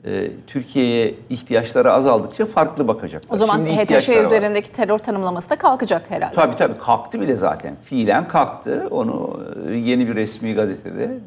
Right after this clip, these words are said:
Speaker 1: yani belki hiç bu konuya değinmeden, e, adamı devlet başkanı olarak tanıyacaklar. Bilemiyoruz yani şu anda geçiş döneminde. E, Türkiye'nin bakışı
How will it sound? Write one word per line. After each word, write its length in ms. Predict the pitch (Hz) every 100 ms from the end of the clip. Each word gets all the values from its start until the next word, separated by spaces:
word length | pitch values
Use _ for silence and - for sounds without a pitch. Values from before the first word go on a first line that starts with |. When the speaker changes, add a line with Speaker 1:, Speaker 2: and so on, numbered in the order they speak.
| -
Speaker 1:
yani 340 | 110 87 92 - -
belki 420 | 107 104 - 120 - - _
hiç 220 | 160 - -
bu 60 |
konuya 360 | - 233 240 233
değinmeden, 680 | 120 123 107 92 131 151 - - -
e, 380 | 104 101 101 98
adamı 480 | - - 107 110 117 - -
devlet 340 | 110 107 117 -
başkanı 340 | 98 - 98
olarak 360 | 104 104 - -
tanıyacaklar. 580 | 82 - - - - - _ _ -
Bilemiyoruz 480 | 90 156 175 113
yani 220 | 87 85 82
şu 180 | -
anda 200 | 90 95
geçiş 400 | 98 95 - -
döneminde. 460 | - 95 98 - 320 - - - _ _ -
E, 520 | 110 110 110 110 107
Türkiye'nin 640 | - 170 - 208 175 143 120
bakışı 540 | 135 - 160 160 302